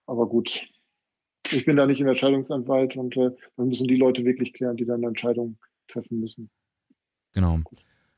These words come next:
Speaker 2: Christian, dann möchte ich dich auch gar nicht weiter belästigen. Ich freue mich auf jeden Fall sehr, dass du, äh, dich bereit erklärt hast, bei dieser Pilotfolge dabei zu sein, ähm,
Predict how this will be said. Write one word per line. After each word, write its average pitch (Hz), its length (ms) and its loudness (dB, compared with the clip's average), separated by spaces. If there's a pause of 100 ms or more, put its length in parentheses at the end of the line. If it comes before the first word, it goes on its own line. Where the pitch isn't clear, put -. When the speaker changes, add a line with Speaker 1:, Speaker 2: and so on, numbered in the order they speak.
(840)
Speaker 2:
Christian, 98 380 2 (160)
dann 113 320 2 (160)
möchte 120 280 -2
ich 165 80 -4
dich - 200 -4
auch 117 180 -4
gar 110 180 0
nicht 139 280 0 (140)
weiter 110 520 0
belästigen. 95 500 2
Ich 95 140 0
freue 117 160 2
mich 135 140 6
auf 120 100 0
jeden 123 200 2
Fall 120 160 4
sehr, 123 500 0
dass 120 180 -4
du, 120 320 0
äh, 107 180 2
dich 110 140 0
bereit 101 240 -2
erklärt 139 360 0
hast, 135 280 -2
bei 110 80 0
dieser 107 180 2
Pilotfolge 110 640 2
dabei 87 300 0
zu - 140 -8
sein, 151 400 2
ähm, 110 400 4